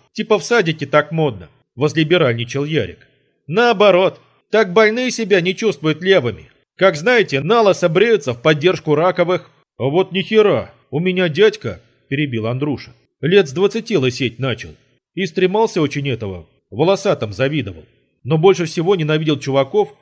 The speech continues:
которые добровольно стриглись наголо. Мало того, что у них волосы растут как следует, так они их еще и сбривают. Так и с хорошим зрением и очками». «Но тут, да», проникся сочувствием к дядьке Ярик.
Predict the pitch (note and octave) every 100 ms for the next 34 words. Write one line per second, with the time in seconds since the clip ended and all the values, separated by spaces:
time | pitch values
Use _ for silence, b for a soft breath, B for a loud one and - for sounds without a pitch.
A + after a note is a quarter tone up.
0 | _ F3 E3+ F3 E3 D#3 E3 E3 F#3 F3
1 | E3 E3 D3+ E3 D#3+ E3+ A#2 F2+ E2+ -
2 | _ _ _ G#2+ F3 G#3+ F#3+ E3 C3 -
3 | C3+ C#3 C#3+ D3 A2 A#2 B2 - A2 -
4 | A#2 - C3 F#2+ E2 _ _ _ - E3
5 | G3+ A3 A3 G#3 - G#3 D3+ G3+ F#3+ A#2+
6 | E2 _ _ _ G3 G3+ G3 - D#3+ F3+
7 | F3 E3 A2+ B2+ E3 E3 A#2+ G2+ - -
8 | A2 A#2+ A2 _ _ _ - D3+ G3+ -
9 | B3 A#3+ A#3 _ - D#3+ F3+ A3+ F3+ A2
10 | E2 - _ _ _ _ D3+ F#3 A#3 -
11 | D3 B2 A2+ A2+ B2+ E3 E3 D#3+ C#3 A2
12 | G#2+ G2+ - B2 D3+ G#2 -